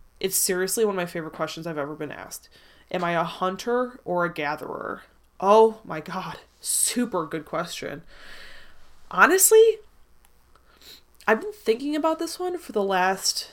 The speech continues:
few days, I would say. And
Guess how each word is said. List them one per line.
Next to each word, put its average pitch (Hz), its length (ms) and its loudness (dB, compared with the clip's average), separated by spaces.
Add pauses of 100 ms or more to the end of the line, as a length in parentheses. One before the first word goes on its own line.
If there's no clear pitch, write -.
few 202 460 -6
days, 175 560 -4
I 320 60 -2
would 349 120 -4
say. 440 380 -2 (1500)
And 226 680 -2